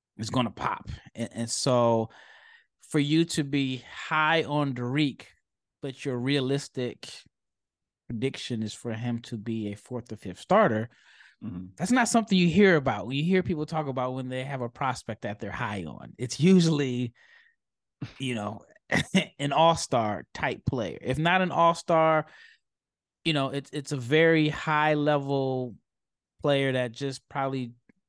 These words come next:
Speaker 1: just misses being an all-star.
Speaker 2: Yeah, I'll clarify one thing on that, is that I think that it is, I don't wanna say floor, 'cause that's sort of a slippery word too.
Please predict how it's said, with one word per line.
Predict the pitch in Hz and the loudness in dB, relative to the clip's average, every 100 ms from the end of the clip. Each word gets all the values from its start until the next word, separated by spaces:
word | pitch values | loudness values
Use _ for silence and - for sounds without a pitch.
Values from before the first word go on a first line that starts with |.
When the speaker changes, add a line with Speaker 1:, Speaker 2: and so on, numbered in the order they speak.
| _ _ | _ _
Speaker 1:
just | 175 170 156 | 0 2 2
misses | 147 151 156 - 127 | 2 2 2 -2 -6
being | 120 117 | -4 -4
an | 113 110 | -4 -4
all-star. | 101 - - 78 123 - _ _ _ - _ _ _ _ _ _ _ _ _ 127 | -6 -10 -14 -12 -12 -16 _ _ _ -20 _ _ _ _ _ _ _ _ _ -4
Speaker 2:
Yeah, | 127 - | -4 2
I'll | 135 | 2
clarify | 160 175 170 165 123 | 2 -4 -4 -2 -2
one | 98 92 95 | -2 -6 -10
thing | - 87 90 | -12 -12 -10
on | 90 92 | -8 -8
that, | 95 87 | -8 -8
is | 123 98 | -8 -4
that | 113 - | -4 -2
I | 110 117 | -2 -2
think | 120 - 151 151 | -4 -6 -6 -2
that | 131 123 120 | -4 -2 -6
it | 110 | -4
is, | 104 95 - _ _ _ _ - 123 | -6 -8 -18 _ _ _ _ -8 -2
I | 131 | 2
don't | 160 | 2
wanna | 160 | 2
say | 135 123 95 | 0 -4 -6
floor, | - - 98 95 101 107 110 110 | -10 -12 -8 -4 -4 -4 -8 -10
'cause | 95 | -12
that's | 95 - | -12 -10
sort | 107 98 | -8 -8
of | |
a | 92 | -8
slippery | - 104 92 92 | -10 -12 -10 -10
word | 90 90 85 - | -8 -10 -12 -10
too. | 92 | -10